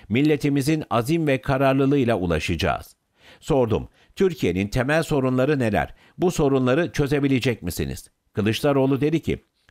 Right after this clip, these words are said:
"Türkiye'nin bu ucube sistemle çözülemeyen, daha da ağırlaşan temel sorunları var.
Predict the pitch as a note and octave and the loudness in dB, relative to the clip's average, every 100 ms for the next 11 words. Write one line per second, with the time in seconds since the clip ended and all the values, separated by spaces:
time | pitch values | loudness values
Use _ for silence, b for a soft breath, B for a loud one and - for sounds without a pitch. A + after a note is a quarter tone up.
0 | - G3+ G3 - F2 A2 D#3+ C#3 D#3+ - | -2 0 0 0 0 2 0 0 -2 -2
1 | A#2+ C#3 C#3 C#3+ E3 C3+ A#2 D3 C#3+ A2 | -2 2 2 2 0 -2 -2 0 0 0
2 | - A#2 G#2+ C#3 D3 G2+ D#2+ G2+ B B | 0 -2 0 0 0 0 0 -2 B B
3 | A#2+ D3+ D#3+ G#2 A#2 A2+ A2 - C#3 B2+ | -2 0 0 2 2 2 2 0 -4 -2
4 | A#2+ A2+ D#3 - C3+ C3 A#2+ G2+ C2+ A1 | -2 0 0 0 0 2 2 2 0 -4